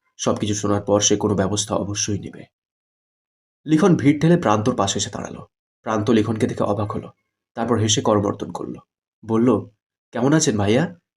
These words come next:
"ভালো। তুমি কেমন আছো?" "ভালো ভাইয়া।" "পূর্ণা, প্রেমা আসেনি?" "আসছে, ওদিকে আছে।" প্রান্ত স্কুলের ডান দিকে ইশারা করে বলল। ত্রিধা লিখনকে প্রশ্ন করল,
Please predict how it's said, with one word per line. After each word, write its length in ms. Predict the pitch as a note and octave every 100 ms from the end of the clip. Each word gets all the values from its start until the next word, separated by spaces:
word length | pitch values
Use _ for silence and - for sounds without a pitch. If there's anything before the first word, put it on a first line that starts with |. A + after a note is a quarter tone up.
| _ _ _ _ -
"ভালো। 320 | G2+ F#2+ F2 - _ _ _
তুমি 160 | A2+ A#2+
কেমন 180 | B2 B2+
আছো?" 380 | B2+ E3+ F3+ - _ _ _ _ _
"ভালো 240 | B2 D#3 D#3
ভাইয়া।" 360 | G2 E2+ - _ _ _ _ _ _ _ _
"পূর্ণা, 360 | A#2+ B2 B2 A#2
প্রেমা 260 | A2+ A2+
আসেনি?" 440 | G#2+ G#2 C3 G3+ - _ _ _ _
"আসছে, 540 | D#3 E3 - A2+ F#2+ F#2+
ওদিকে 260 | D#3 F3 D#3
আছে।" 240 | - - - _ _ _ _ _ -
প্রান্ত 280 | A2+ G#2+ A2
স্কুলের 320 | - A#2 A2
ডান 200 | G#2 G2+
দিকে 180 | G#2+ G#2
ইশারা 220 | G2+ F#2+
করে 160 | -
বলল। 260 | - B1 G1+ - _ _ _ _ _ -
ত্রিধা 240 | D#3+ E3+
লিখনকে 340 | D#3 C3 B2+ -
প্রশ্ন 320 | A#2 - -
করল, 180 | -